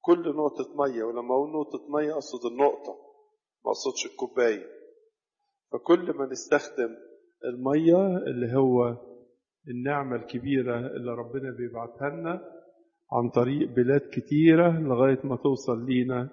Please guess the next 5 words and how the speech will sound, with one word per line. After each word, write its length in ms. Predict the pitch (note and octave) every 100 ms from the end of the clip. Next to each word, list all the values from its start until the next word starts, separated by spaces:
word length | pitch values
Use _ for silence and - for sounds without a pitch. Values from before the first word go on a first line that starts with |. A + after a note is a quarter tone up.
| -
البلد 500 | B2 A#2 A#2 B2+ B2
الأخيرة 760 | A#2+ - B2+ B2 C#3 B2+ B2 B2 - - -
أو 120 | A#2+
دولة 360 | A#2 B2+ B2 A#2 -
المصب. 440 | A2 G#2 - G#2